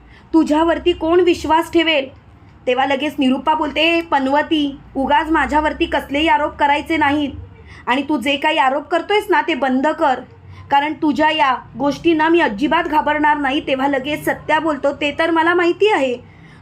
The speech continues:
तू माझ्या कोणत्याच गोष्टींना घाबरणार नाहीस म्हणून, पण आता मात्र तू मला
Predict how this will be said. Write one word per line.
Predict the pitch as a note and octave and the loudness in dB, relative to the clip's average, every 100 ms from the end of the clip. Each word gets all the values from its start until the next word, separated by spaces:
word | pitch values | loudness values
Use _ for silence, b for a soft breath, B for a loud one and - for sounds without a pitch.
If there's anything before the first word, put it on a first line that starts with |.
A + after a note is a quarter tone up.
| - | 0
तू | D#4+ | 2
माझ्या | D#4 C#4+ D#4 | 2 2 0
कोणत्याच | D#4 C#4+ C#4 D#4+ E4+ | 0 -2 -2 -2 -2
गोष्टींना | D#4 C#4+ D#4 D4+ D4+ | -2 -4 0 2 2
घाबरणार | B3+ A#3+ C4+ D4+ D4+ | 0 0 0 2 0
नाहीस | D4+ C#4+ C#4 | 0 -2 0
म्हणून, | C#4 C#4 B3+ - - - - - - B B C#4+ | -2 -2 -4 -12 -20 -20 -20 -20 -20 B B 0
पण | D4 | 2
आता | C4+ C4 E4 E4+ | 2 0 0 2
मात्र | E4 E4 C#4 | 0 0 -2
तू | D4 D#4 | 0 0
मला | D4+ C#4+ | 2 2